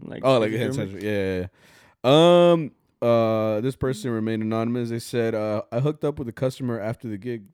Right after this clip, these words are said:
Speaker 2: No, pues, chingón,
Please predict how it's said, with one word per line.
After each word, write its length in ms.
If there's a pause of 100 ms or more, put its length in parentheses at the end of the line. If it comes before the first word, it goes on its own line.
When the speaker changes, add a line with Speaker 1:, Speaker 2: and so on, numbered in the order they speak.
(380)
Speaker 2:
No, 200
pues, 400 (1500)
chingón, 500